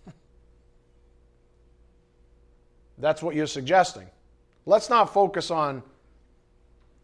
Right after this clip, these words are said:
the sin itself or the fact that I have a personal connection to it. Let's blame God. Isn't that what Adam did to Eve?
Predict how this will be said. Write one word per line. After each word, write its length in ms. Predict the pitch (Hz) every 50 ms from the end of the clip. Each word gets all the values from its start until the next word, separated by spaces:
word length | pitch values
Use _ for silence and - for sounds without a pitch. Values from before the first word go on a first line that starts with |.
| _ -
the 120 | 127 127
sin 280 | 120 - - 202 185 160
itself 560 | 143 131 - - - 180 170 147 131 127 127
or 80 | 135 127
the 80 | 127
fact 300 | - - 160 151 143 -
that 80 | 151 143
I 80 | 143 147
have 100 | 139 131
a 40 |
personal 520 | 123 - - 156 156 151 - - 151 139 123
connection 560 | - - 147 147 156 156 156 - 135 123 110
to 160 | - 110 110
it. 120 | 117 131 - _ _ _ _ _ _ _ _ _ _ _ _ _ _ _ _ _ _ _ _ _ _ _ _ _ _
Let's 300 | - 127 151 175 175 -
blame 360 | - - 175 175 170 165 151 131
God. 400 | 143 160 170 180 170 135 101 85 - _ _ _ _ _ _ _ _ _ _ _ _ _ _ _ _ _ _ _ _ _ _ _ _ _ _ _ _ _ _ _ _ _ _ _ _ _ _ _ _ _ _ _ _ _ _ _ _ -
Isn't 220 | 160 175 185 220
that 140 | 220 220 208
what 100 | 190 180
Adam 280 | 175 180 196 208 214 214
did 160 | 220 220 208
to 80 | 180 151
Eve? 320 | 151 165 190 220 220 190